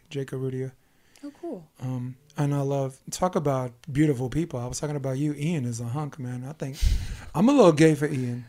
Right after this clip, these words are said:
Speaker 1: I ain't gonna lie. I'm a little gay for Kyle Friend, um, which is awesome, which
Speaker 2: You
Speaker 1: is
Speaker 2: have your
Speaker 1: as,
Speaker 2: list.
Speaker 1: as it is
Speaker 2: <laughs>
Speaker 1: convenient. Uh, um, <laughs> right? And I'm a little, and I'm a little gay for Brandon Clemens. These, all the, all of these hunks, you know.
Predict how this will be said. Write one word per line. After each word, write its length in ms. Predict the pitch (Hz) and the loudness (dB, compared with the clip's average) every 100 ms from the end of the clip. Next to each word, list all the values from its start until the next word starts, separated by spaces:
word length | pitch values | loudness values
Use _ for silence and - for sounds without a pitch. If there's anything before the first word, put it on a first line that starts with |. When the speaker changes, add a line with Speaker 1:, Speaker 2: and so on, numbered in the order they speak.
| - | -8
Speaker 1:
I 160 | 147 151 | -4 -2
ain't 120 | 165 | 0
gonna 160 | 160 151 | -2 -2
lie. 260 | 143 127 117 _ _ _ - - | -4 -6 -10 _ _ _ -20 -10
I'm 80 | 151 | -4
a 20 | |
little 180 | 151 160 | 2 4
gay 200 | 139 165 | 6 2
for 160 | 147 127 | 2 -2
Kyle 260 | 156 151 | 0 0
Friend, 500 | 143 160 147 180 202 - _ _ _ _ 151 | 0 -2 -2 0 -2 -4 _ _ _ _ -10
um, 360 | 135 135 131 - _ - | -8 -8 -10 -14 _ -10
which 140 | 143 | -6
is 120 | 135 | -4
awesome, 460 | 131 127 - 160 156 - | -4 -4 -4 -6 -6 -8
which 160 | 131 | -4
Speaker 2:
You 60 | 220 | -2
Speaker 1:
is 40 | 196 | 0
Speaker 2:
have 60 | |
your 100 | 190 | 2
Speaker 1:
as, 40 | 170 | 2
Speaker 2:
list. 120 | 165 | 6
Speaker 1:
as 160 | 180 160 | 8 8
it 100 | 165 | 8
is 140 | 170 | 8
Speaker 2:
<laughs> 40 | 254 | 6
Speaker 1:
convenient. 580 | 160 139 143 151 - - - - - | 4 4 4 2 0 -4 -6 -10 0
Uh, 120 | 160 - 151 | 2 4 6
um, 140 | 151 180 - | 10 10 10
<laughs> 460 | 214 - 262 226 | 10 12 12 12
right? 360 | 214 180 214 277 - - - - | 12 12 12 10 -4 -16 -16 -2
And 120 | 170 | 2
I'm 100 | 185 | 4
a 40 | 202 | 4
little, 260 | 214 202 - | 4 4 2
and 160 | 170 | 0
I'm 100 | 180 | 2
a 80 | 220 | 4
little 160 | 247 240 | 6 6
gay 220 | 208 233 | 6 2
for 120 | 233 | 4
Brandon 380 | 185 208 202 202 | 4 4 4 0
Clemens. 580 | 202 214 170 135 127 135 | 0 0 0 -2 -6 -8
These, 240 | 151 170 165 | -4 -2 0
all 160 | 165 | 0
the, 100 | 170 | -2
all 220 | 175 175 | 0 0
of 60 | 185 | 0
these 140 | 180 | -4
hunks, 480 | 156 170 135 - - - - - - - - | -2 -2 -4 -8 -14 -16 -20 -20 -20 -16 -8
you 180 | 147 | -4
know. 360 | 139 143 156 156 | -4 -4 -4 -8